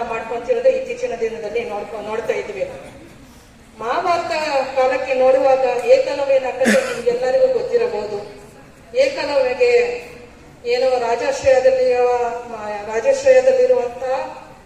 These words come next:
ಮಕ್ಕಳಿಗೆ ಮಾತ್ರನೇ ದ್ರೋಣಾಚಾರ್ಯ ಶಿಕ್ಷಕರಾಗಿ ವಿದ್ಯೆಯನ್ನ ಕಲಿಸಬಹುದಾಗಿರುವಂತಹ ಆ ಪರಿಸ್ಥಿತಿಯಲ್ಲಿ ಏಕಲವ್ಯಗೆ ಗುರುಗಳಿಂದ ವಿದ್ಯೆಯನ್ನ ಕಲಿಯುವಂತಹ ಆ ಒಂದು ಸುವರ್ಣ ಅವಕಾಶ ಸಿಗ್ಲಿಲ್ಲ.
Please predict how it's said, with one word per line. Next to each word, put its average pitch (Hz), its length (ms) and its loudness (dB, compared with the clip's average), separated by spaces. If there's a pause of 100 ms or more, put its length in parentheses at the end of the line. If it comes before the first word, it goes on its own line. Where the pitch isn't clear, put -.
(160)
ಮಕ್ಕಳಿಗೆ 285 440 -6
ಮಾತ್ರನೇ 302 920 -6
ದ್ರೋಣಾಚಾರ್ಯ 262 600 2 (920)
ಶಿಕ್ಷಕರಾಗಿ 262 760 0
ವಿದ್ಯೆಯನ್ನ 254 480 0
ಕಲಿಸಬಹುದಾಗಿರುವಂತಹ 240 960 -2
ಆ 226 500 -4
ಪರಿಸ್ಥಿತಿಯಲ್ಲಿ 254 680 0 (480)
ಏಕಲವ್ಯಗೆ 523 1040 2 (180)
ಗುರುಗಳಿಂದ 302 580 0 (600)
ವಿದ್ಯೆಯನ್ನ 269 400 -4 (100)
ಕಲಿಯುವಂತಹ 269 960 0 (300)
ಆ 240 220 -2
ಒಂದು 240 240 4
ಸುವರ್ಣ 269 360 4
ಅವಕಾಶ 247 360 0
ಸಿಗ್ಲಿಲ್ಲ. 247 500 2